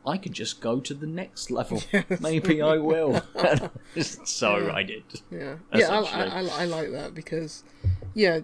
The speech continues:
Speaker 2: with games like these, you can become immensely frustrated.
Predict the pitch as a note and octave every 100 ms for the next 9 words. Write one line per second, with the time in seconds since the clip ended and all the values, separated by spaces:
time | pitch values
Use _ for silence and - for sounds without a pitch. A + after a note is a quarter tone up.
0 | - - - G3 - G3+ F#3+ F3+ C#3+ E3+
1 | E3 F3 D#3 F3+ E3+ E3 D#3 D#3+ D#3+ -
2 | - - E3 D#3 D#3 - D3+ C#3+ D3 -
3 | D3+ D3 - D3+